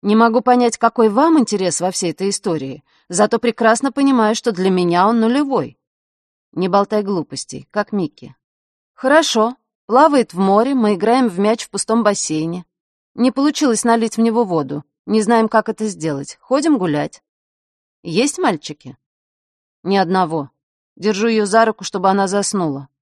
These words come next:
Она говорит, что с любовью для нее так или иначе навсегда покончено. Когда немного выпьет, рассказывает о вас. Ты умеешь говорить, как Микки? Я не поняла вопроса. А вот в этом-то, моя милая, и кроется твой личный интерес в продолжении начатого.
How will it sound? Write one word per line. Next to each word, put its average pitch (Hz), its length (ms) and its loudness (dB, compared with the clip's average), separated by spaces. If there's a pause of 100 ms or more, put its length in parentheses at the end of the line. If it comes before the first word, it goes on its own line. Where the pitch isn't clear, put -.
Она 220 240 2
говорит, 226 300 2
что - 180 -6
с - 100 -4
любовью 233 440 0
для 180 160 -4
нее 180 260 -2
так 226 240 0
или 208 180 0
иначе 196 320 -2
навсегда 180 420 -2
покончено. 165 680 -4 (320)
Когда 202 240 0
немного 214 400 2
выпьет, 220 380 -4
рассказывает 208 640 -2
о 185 80 -4
вас. 143 360 -10 (960)
Ты 190 120 -4
умеешь 214 400 0
говорить, 180 460 -6
как 151 200 -12
Микки? 147 480 -8 (1160)
Я 175 140 -4
не 175 100 -4
поняла 175 320 -4
вопроса. 151 540 -12 (960)
А 170 160 -2
вот 175 180 -6
в 170 80 -4
этом-то, 240 400 -4
моя 160 240 -2
милая, 151 380 -4
и - 180 -14
кроется 190 600 -6
твой 170 260 -8
личный 175 460 -8
интерес 165 440 -8
в - 60 -20
продолжении 156 640 -8
начатого. 135 720 -12